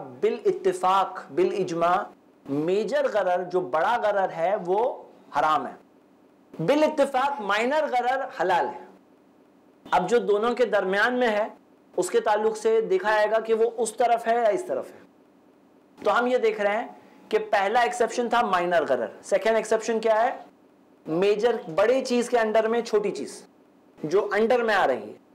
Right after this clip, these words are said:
और तीसरा exception, तीसरी इस्तिस्ना ये है services। मिसाल के तौर पे किसी ने job पे रखा, अब job करने गए तो वो ज्यादा काम करा रहा है, कम काम करा रहा है,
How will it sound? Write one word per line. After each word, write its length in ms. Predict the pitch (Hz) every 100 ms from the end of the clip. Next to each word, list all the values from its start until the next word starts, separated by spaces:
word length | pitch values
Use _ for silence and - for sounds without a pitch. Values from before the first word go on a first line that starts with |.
| _ _ _ _ _ _ _ _ -
और 320 | 214 220 -
तीसरा 460 | 254 247 254 311 311
exception, 560 | 277 - 226 - 240
तीसरी 420 | 233 233 233 302 285
इस्तिस्ना 420 | - 220 220 196
ये 200 | 185 170
है 160 | 165 214
services। 640 | - 233 226 226 156 - - - _ _ _ _ _ _ _ _
मिसाल 340 | - 190 226
के 100 | 233
तौर 180 | 233 220
पे 100 | 220
किसी 300 | 220 214 220
ने 120 | 214 208
job 260 | 185 180
पे 60 | 190
रखा, 280 | 180 170 170 - _ _ _ _ -
अब 220 | 220 226
job 320 | 196 220 233
करने 300 | - 226 233
गए 420 | 160 170 160 160 180 - _ _ _ _ _ _ _ _
तो 140 | -
वो 260 | 240 254 269
ज्यादा 360 | 185 190 214 254
काम 260 | 247 247
करा 300 | 254 254 240
रहा 300 | 240 240 240
है, 160 | 233 240
कम 200 | 233 208
काम 220 | 180 160
करा 240 | 143 135 127
रहा 120 | 123
है, 120 | 123